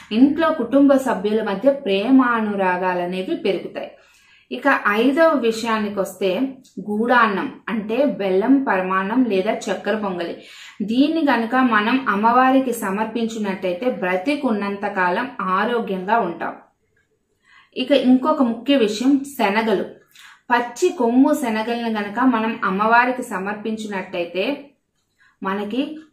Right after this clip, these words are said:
జీవితాంతం సుఖ సంతోషాలతోటి, ఆయురారోగ్యాలతోటి,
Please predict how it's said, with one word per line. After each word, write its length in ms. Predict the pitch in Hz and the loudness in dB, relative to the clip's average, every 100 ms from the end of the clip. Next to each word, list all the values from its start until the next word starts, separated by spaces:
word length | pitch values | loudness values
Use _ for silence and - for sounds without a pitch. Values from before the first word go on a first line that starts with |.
| - | -16
జీవితాంతం 1200 | 185 208 262 294 294 254 202 202 202 214 269 - - _ _ | -8 -2 0 2 0 -2 -4 -4 -6 0 0 -2 -12 _ _
సుఖ 280 | - 208 262 | -10 -4 -2
సంతోషాలతోటి, 1160 | 262 208 214 220 214 208 196 190 190 247 262 - | 0 -2 -2 -4 -2 -2 -2 0 -2 -2 -4 -4
ఆయురారోగ్యాలతోటి, 1500 | 185 196 254 220 196 190 185 185 185 185 185 180 240 302 | -4 -2 0 0 0 2 0 -2 -2 -4 -4 -6 -4 -6